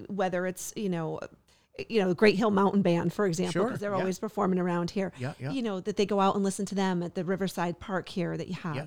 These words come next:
Speaker 1: Like,
Speaker 2: yeah, yeah.
Speaker 1: that, that's what we need to be there for, that we continue, um, that tradition of, in this art form, that they just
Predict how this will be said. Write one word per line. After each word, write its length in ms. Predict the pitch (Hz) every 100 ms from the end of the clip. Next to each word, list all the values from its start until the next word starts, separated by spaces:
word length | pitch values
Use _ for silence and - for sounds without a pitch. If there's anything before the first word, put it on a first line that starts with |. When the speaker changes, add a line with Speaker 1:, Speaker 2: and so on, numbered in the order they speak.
| -
Speaker 1:
Like, 100 | 185
Speaker 2:
yeah, 60 | - -
yeah. 100 | 135 -
Speaker 1:
that, 240 | 240 - - - _ _ - 185 208 190
that's 360 | 196 214 -
what 140 | 202 185
we 100 | 175
need 160 | 170
to 60 | 160
be 140 | 156
there 180 | 170 170
for, 180 | - -
that 160 | -
we 100 | -
continue, 680 | 185 190 175 196 175 170 170 165 - _ -
um, 460 | 185 165 160 170 - _ _ -
that 340 | 175 170 -
tradition 500 | - 185 175 - 170
of, 140 | 170 -
in 80 | 175
this 140 | 170 -
art 180 | 170 -
form, 220 | 170 156
that 160 | 160
they 180 | 180 165 160
just 260 | 165 -